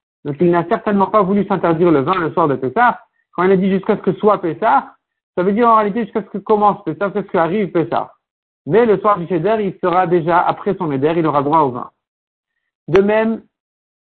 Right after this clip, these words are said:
Amar Konam Basar Sheni Toem. Il a dit, je m'interdis le, la viande. Ati Atom,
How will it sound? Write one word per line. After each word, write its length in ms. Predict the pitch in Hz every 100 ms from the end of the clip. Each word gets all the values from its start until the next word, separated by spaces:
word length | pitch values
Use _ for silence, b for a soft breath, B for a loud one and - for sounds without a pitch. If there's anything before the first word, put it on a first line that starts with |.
| _
Amar 340 | 151 196 226 190
Konam 260 | 208 208
Basar 360 | 196 190 202 190
Sheni 260 | 196 196 190
Toem. 340 | 170 127 120
Il 100 | 143
a 120 | 175
dit, 180 | 185 202
je 60 | 180
m'interdis 480 | 190 190 180 180 185
le, 160 | 185
la 160 | 165 165
viande. 400 | 170 135 117 117 _ _ _ _ _ _
Ati 320 | 175 190 208
Atom, 500 | 175 160 196 214 202